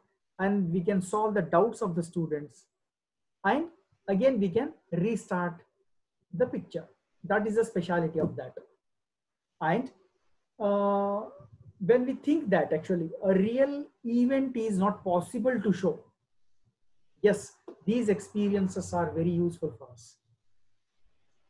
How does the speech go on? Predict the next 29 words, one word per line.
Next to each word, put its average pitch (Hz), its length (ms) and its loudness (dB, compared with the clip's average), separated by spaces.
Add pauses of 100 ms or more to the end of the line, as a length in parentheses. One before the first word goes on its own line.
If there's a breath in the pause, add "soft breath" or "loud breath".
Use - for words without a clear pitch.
When 165 160 0
we 170 80 2
can't 190 300 0
take 220 200 4
our 202 140 2
children 202 400 0
to 190 80 0
the 180 100 2
real 175 160 2
experience, 165 640 -4 (480)
of 196 160 -2
course, 262 180 -2
we 220 120 -2
can 226 180 0
show 240 160 4
the 226 80 2
television 214 500 0
programs, 202 580 -2 (540)
motion 196 400 2
pictures, 208 640 -4
isn't 233 260 -6
it? 170 80 -10 (420)
To 196 60 -2
show 240 240 4
them 208 200 2
what 196 240 0
has 190 160 0
been 180 200 0
happened, 151 380 -10